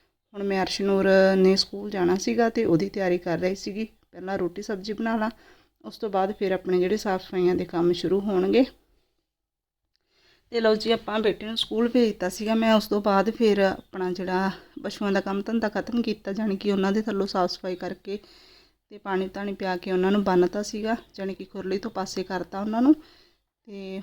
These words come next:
ਹੁਣ ਆਪਾਂ ਲੱਗੇ ਹਾਂ ਜਿਹੜੀ ਸਾਫ਼ ਸਫਾਈ ਕਰਨ, ਕੱਪੜੇ ਵਗੈਰਾ ਵੀ ਧੋ ਲਏ ਆਪਾਂ। ਤੇ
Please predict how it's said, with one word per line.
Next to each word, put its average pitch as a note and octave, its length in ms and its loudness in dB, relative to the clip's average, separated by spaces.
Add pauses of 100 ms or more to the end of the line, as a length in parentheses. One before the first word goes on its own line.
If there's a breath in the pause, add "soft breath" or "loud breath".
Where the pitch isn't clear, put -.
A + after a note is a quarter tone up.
ਹੁਣ G3 120 -2
ਆਪਾਂ F#3 280 -6
ਲੱਗੇ F3 360 0
ਹਾਂ F#3 100 6
ਜਿਹੜੀ F#3 220 2
ਸਾਫ਼ F3+ 300 -2
ਸਫਾਈ G#3 260 -8
ਕਰਨ, G#3+ 340 -4
ਕੱਪੜੇ F#3+ 340 -6
ਵਗੈਰਾ F#3 280 0
ਵੀ G#3 160 0
ਧੋ A#3+ 160 4
ਲਏ A3+ 160 6
ਆਪਾਂ। G#3+ 240 -2 (720)
ਤੇ G3 180 -20